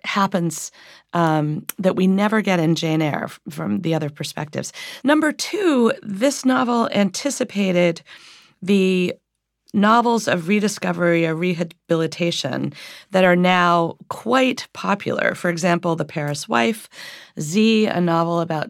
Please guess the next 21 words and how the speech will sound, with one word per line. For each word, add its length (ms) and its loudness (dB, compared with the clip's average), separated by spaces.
Zelda 320 0
Fitzgerald, 720 -2
minor 400 4
characters, 800 -2
um, 600 0
or 600 2
figures 800 -2
in 240 -2
history 560 -2
and 400 -4
in 180 -2
novels 480 -4
who 500 4
haven't 440 0
had 240 -2
their 200 -2
place 340 -6
in 100 -2
the 60 -2
sun, 480 -6
um, 500 -2